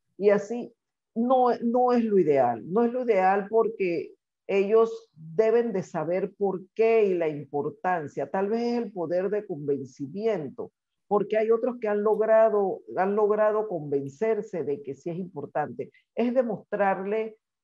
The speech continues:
eh, lo que está pasando y demostrarle de que las personas se están enfermando, pero le están pasando muy bien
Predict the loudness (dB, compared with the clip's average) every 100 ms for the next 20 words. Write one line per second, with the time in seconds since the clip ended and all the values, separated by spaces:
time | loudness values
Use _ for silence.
0 | -6 -6 -2 -2 -2 -4 -8 -6 -6 -6
1 | -2 -2 -2 -6 -6 -2 -2 -2 -6 -4
2 | -2 -2 0 0 0 -2 -6 -6 -8 _
3 | -6 -6 -4 -4 -4 -4 -6 -8 -8 -6
4 | -6 -4 -6 -4 -6 -6 -4 -6 -6 -14
5 | _ -4 -2 -2 -4 0 -2 0 -6 -2
6 | -2 0 -2 -2 -4 -2 -2 -4 0 0
7 | 0 -8